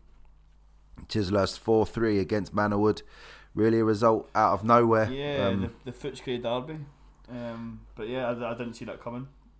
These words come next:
Speaker 1: Not
Speaker 2: To
Speaker 1: at
Speaker 2: be
Speaker 1: all.
Speaker 2: honest, Manorwood, I, I've said they're top of the league, fair play to them, but I didn't see them as as a team who I think will win it.
Speaker 1: Mm.
Speaker 2: Based on, what ha-,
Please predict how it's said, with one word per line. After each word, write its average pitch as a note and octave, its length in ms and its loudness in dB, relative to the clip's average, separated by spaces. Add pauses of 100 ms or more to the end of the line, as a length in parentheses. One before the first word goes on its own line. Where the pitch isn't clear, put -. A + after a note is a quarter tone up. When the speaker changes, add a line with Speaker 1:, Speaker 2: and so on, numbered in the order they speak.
(100)
Speaker 1:
Not G2+ 260 -4
Speaker 2:
To - 40 -12
Speaker 1:
at - 40 -8
Speaker 2:
be G2 60 2
Speaker 1:
all. G#2 140 2
Speaker 2:
honest, A#2 180 -10
Manorwood, A#2+ 500 -6
I, G#2 240 -8
I've G#2 120 -12
said G#2+ 320 -10 (420)
they're G#2+ 100 -16
top A#2 260 -6
of A#2 60 -8
the G#2+ 80 -8
league, A2 220 -10
fair G#2 200 -8
play G#2 220 -10
to G2+ 60 -10
them, G#2+ 200 -8
but G2 160 -4
I F#2+ 100 -8
didn't G2+ 260 -12
see G#2+ 140 -16
them F#2+ 220 -12
as - 400 -20 (240)
as G2+ 100 -16
a G2 60 -16
team G2+ 300 -14
who G2 100 -10
I F#2+ 60 -8
think F#2+ 280 -16
will F#2 100 -14
win G#2 180 -12
it. A2+ 100 -14 (240)
Speaker 1:
Mm. F#2 180 -6 (140)
Speaker 2:
Based A2+ 240 -8
on, G#2+ 320 -8
what E2 160 -12
ha-, G2+ 100 -10